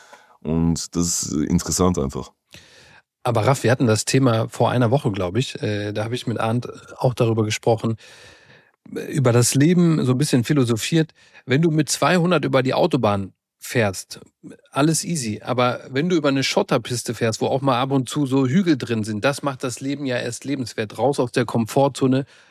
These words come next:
Speaker 2: Neues wagen, Neues versuchen. Du spürst dich ganz anders.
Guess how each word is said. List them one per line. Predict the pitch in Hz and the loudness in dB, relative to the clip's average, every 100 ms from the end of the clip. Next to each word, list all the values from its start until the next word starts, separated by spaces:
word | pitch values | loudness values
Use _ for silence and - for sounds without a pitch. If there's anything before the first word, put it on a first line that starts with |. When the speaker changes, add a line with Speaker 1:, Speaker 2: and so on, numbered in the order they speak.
| - | -4
Speaker 2:
Neues | 113 123 139 123 - | 2 4 4 2 0
wagen, | 127 131 131 127 | 2 2 0 0
Neues | 135 147 131 | 2 2 2
versuchen. | 135 117 143 160 147 160 _ _ _ _ - | 0 0 0 0 -2 -4 _ _ _ _ -8
Du | 123 | -4
spürst | - - 180 170 - | -4 0 0 0 -2
dich | 135 - | -4 0
ganz | 131 135 | 0 0
anders. | - 135 135 135 - | -2 0 0 0 -4